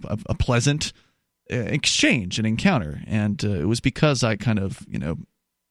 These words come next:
broke the typical conversation of, uh, of what was happening there. Or it could just simply be, you know, smoking pot in Central Square, uh, going topless as a, as a female. I think it's important to break social norms to get conversations started and to get people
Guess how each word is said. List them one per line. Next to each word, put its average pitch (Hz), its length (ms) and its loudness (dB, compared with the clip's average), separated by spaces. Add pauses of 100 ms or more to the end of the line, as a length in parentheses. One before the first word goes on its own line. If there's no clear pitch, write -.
broke 131 480 2
the - 100 -2
typical - 520 0
conversation 110 840 0 (380)
of, 98 320 -2
uh, 101 60 0
of 92 240 2
what 123 140 2
was 104 120 -2
happening 98 360 0
there. 78 120 -6 (260)
Or 202 240 4
it 170 120 0
could 170 160 4
just 165 140 2
simply 151 260 2
be, 139 320 4
you 135 160 0
know, 110 180 0
smoking 127 460 2
pot 135 240 2
in 131 100 0
Central 127 360 0
Square, 165 640 2 (260)
uh, 110 400 2
going 135 380 2
topless 151 640 2
as 123 240 2
a, 117 240 2
as 113 100 -2
a 110 80 -2
female. 165 380 2
I 147 80 2
think 151 120 0
it's 135 120 -2
important 120 400 0
to 117 80 -2
break 113 360 -2
social 104 440 -2
norms 101 480 -2
to - 80 -6
get 175 200 0
conversations - 760 -2
started 87 400 -4
and 73 140 -12
to 104 100 -8
get 113 200 -2
people 120 400 2